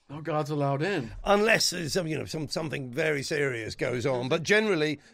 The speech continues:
Speaker 2: the prisons in Nepal are run by the prisoners.
Speaker 1: Okay.
Speaker 2: And that works pretty well.
Speaker 1: Yeah.
Speaker 2: Strangely, you know, it, it, it, it works pretty well. The guards are on the outside.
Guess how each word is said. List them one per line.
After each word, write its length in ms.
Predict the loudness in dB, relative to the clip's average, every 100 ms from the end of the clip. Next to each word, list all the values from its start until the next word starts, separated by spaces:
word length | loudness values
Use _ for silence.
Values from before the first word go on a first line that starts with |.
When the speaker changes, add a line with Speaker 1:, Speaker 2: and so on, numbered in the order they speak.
| -10
Speaker 2:
the 80 | -4
prisons 480 | 2 2 0 -2
in 160 | -2 -2
Nepal 480 | -2 -2 -2 -2 -4
are 60 |
run 280 | -4 -4 -4
by 140 | -6 -6
the 100 | -8
prisoners. 600 | -8 -8 -8 -12 -14 -10
Speaker 1:
Okay. 460 | -10 -8 -10 -10 -12 -20 _ _ _ -4
Speaker 2:
And 180 | 0 4
that 160 | 4
works 300 | 6 6 4
pretty 200 | 0 -2
well. 380 | 0 -2 -2 -6 _ -8
Speaker 1:
Yeah. 300 | -6 -4 -6 -14 _ _ -10
Speaker 2:
Strangely, 760 | 2 4 4 2 0 -2 -6
you 200 | -6 -2
know, 260 | 2 2 0 -6 _ _ _ _ _ _ _ _ _ _ _ -6
it, 60 | -2
it, 320 | -2 -2 -6
it, 680 | -8 -12 -8 -8 -6 -8 -6
it 80 | 0
works 280 | 0 0 -2
pretty 140 | -2
well. 100 | 0
The 80 | 0
guards 380 | 0 0 0 0
are 100 | 0
on 120 | 0
the 120 | 0
outside. 760 | 0 0 -2 -2 0 -2 -4 -8